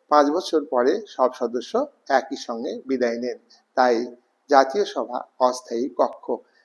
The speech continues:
জাতীয় সভার সদস্য সংখ্যা পাঁচশো সাতাত্তর। অন্যদিকে সিনেটের সদস্যরা একই সঙ্গে বিদায় নেন না। সিনেটের সদস্যরা একে তিন অংশ সদস্য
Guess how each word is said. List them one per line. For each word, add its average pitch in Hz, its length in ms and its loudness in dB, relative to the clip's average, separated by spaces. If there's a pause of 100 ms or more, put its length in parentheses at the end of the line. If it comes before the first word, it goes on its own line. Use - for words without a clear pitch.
(140)
জাতীয় 170 340 4
সভার 147 300 2
সদস্য 143 500 -6
সংখ্যা - 440 -10 (100)
পাঁচশো 120 460 -4 (280)
সাতাত্তর। - 680 -4 (720)
অন্যদিকে 196 680 2 (300)
সিনেটের 196 880 0
সদস্যরা 127 920 -2 (580)
একই 143 300 0
সঙ্গে 127 380 -4
বিদায় 117 420 -4
নেন 113 240 -12
না। 120 320 -4 (320)
সিনেটের 190 800 2 (360)
সদস্যরা 147 800 0 (400)
একে 147 340 2
তিন 175 240 -4
অংশ 127 280 -4
সদস্য 120 640 -4